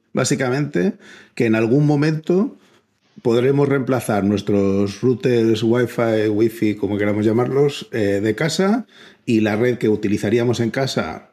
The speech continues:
mm, yo entiendo que con diferentes problemas de apantallamiento y similares, pero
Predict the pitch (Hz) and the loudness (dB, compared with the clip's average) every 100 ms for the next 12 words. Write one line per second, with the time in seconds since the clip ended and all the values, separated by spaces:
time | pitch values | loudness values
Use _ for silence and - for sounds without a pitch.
0 | - - - 104 - - _ _ - 92 | -16 -14 -10 -10 -12 -16 _ _ -6 -4
1 | 85 92 101 92 90 90 82 92 90 92 | -4 -4 -4 -4 -6 -8 -10 -10 -8 -6
2 | 90 98 - 95 101 95 92 85 87 85 | -6 -8 -6 -4 -4 -4 -6 -4 -4 -4
3 | 85 87 87 80 90 107 104 101 92 95 | -6 -8 -6 -6 -2 -2 -2 -2 -2 -2
4 | - 90 95 104 87 - 87 82 | -4 -4 -4 -4 -6 -6 -6 -6